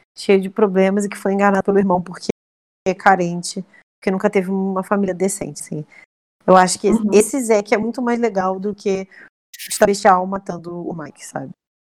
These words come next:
Speaker 2: Uhum.
Speaker 1: Tipo, fodão. Eu não gosto de personagem fodão, né? Então, assim, eu gosto muito mais do, desse Zack destruído.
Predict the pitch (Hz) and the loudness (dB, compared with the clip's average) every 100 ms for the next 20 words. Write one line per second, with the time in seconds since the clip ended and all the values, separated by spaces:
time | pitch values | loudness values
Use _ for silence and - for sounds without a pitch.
0 | _ _ 156 - _ _ _ _ - 226 | _ _ -20 -20 _ _ _ _ -4 -2
1 | 226 202 262 - 190 180 185 180 170 156 | 0 -2 -6 -6 -4 0 2 4 2 0
2 | 143 _ _ - 233 269 208 185 175 170 | -6 _ _ -4 -2 4 4 4 0 -10
3 | 175 170 165 165 156 165 156 147 147 151 | -8 -10 -12 -14 -8 -6 -6 -8 -10 -10
4 | - 151 - _ _ _ _ - 160 - | -10 -12 -14 _ _ _ _ -12 -10 -10
5 | 160 - _ _ _ _ _ - 180 190 | -12 -16 _ _ _ _ _ 2 4 4
6 | 175 208 226 208 196 185 190 190 185 190 | 4 -4 -2 0 0 -2 -8 -4 -4 -2
7 | 185 170 170 - - 208 190 170 160 | -2 -2 -6 -12 -2 0 2 2 -2